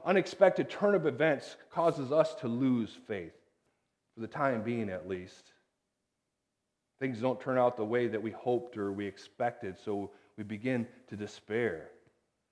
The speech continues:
We forget everything that God has already done and, and already promised. We think, "Well, it was,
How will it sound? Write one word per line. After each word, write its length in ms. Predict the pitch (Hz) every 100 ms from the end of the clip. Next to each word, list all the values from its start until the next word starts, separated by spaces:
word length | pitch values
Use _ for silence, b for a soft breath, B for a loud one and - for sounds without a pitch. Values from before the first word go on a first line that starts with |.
| _ -
We 80 | 147
forget 520 | 160 135 170 - -
everything 360 | 180 220 214 208
that 160 | 170
God 240 | 160 180 175
has 160 | 147
already 340 | 147 170 175 160
done 400 | 120 151 147 135
and, 200 | 123 127 B
and 120 | 135
already 320 | 151 175 175 170
promised. 800 | - 147 127 107 85 - - - _ _ _
We 120 | 113
think, 260 | 123 139 123 123
"Well, 240 | 131 120
it 60 | 113
was, 140 | 107